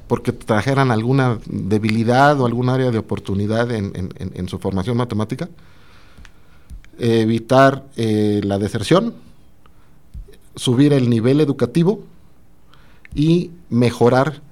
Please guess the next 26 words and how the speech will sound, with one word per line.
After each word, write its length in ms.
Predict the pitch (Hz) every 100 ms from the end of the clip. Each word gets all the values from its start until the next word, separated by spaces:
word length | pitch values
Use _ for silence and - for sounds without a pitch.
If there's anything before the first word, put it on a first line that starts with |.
| - - - -
eh, 540 | 101 101 98 98 - 101
el, 640 | 101 101 98 95 95 73
la 100 | 101
posibilidad 540 | 110 - 110 110 113 110
de 120 | 107
egreso. 340 | 101 95 - - - - - - - -
Entonces, 420 | 107 120 135 -
esas 300 | 156 165 165
tres 220 | 156 151
situaciones 640 | 151 147 131 147 147 156 - - -
son 160 | 135 131
las 140 | 131
que 120 | 123
se 240 | - 107 -
intentaron 580 | 104 107 110 104 113 127
mejorar 480 | 117 98 107 101 - -
al 180 | 101 104
crear 280 | 110 110
estos 380 | 120 117 - 117
cursos. 500 | - 139 127 110 - - - - - - - -
¿Y 80 |
se 140 | - 120
lograron? 600 | 123 135 156 196 196 - -
Sí, 400 | - 165 190 185 - - - - -
con 180 | 113 110
resultados 600 | 104 110 135 139 143